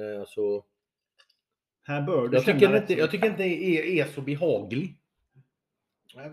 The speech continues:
Speaker 3: West Coasten är ju överlag ganska beska.
Speaker 2: Men väldigt
Speaker 3: Jag tycker
Speaker 2: fruktig, alltså. Väldigt
Speaker 3: Ja, men jag
Speaker 2: fruktig.
Speaker 3: tycker inte den var så farligt
Speaker 2: Nej.
Speaker 3: besk ändå. Det, det finns ju mycket, mycket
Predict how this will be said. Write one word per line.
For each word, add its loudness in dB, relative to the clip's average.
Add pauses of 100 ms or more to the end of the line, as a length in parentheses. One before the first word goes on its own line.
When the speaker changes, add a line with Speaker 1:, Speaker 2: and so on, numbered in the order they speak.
(140)
Speaker 3:
West -12
Coasten -6
är -6
ju -6
överlag -8
ganska -10
beska. -14 (1500)
Speaker 2:
Men -20
väldigt -8
Speaker 3:
Jag -12
tycker -4
Speaker 2:
fruktig, -8
alltså. -8
Väldigt -4
Speaker 3:
Ja, -20
men -4
jag -8
Speaker 2:
fruktig. -6
Speaker 3:
tycker -4
inte -4
den -8
var -10
så -12
farligt -8
Speaker 2:
Nej. -6
Speaker 3:
besk -12
ändå. -10
Det, -14
det -16
finns -16
ju -16 (760)
mycket, -10
mycket -6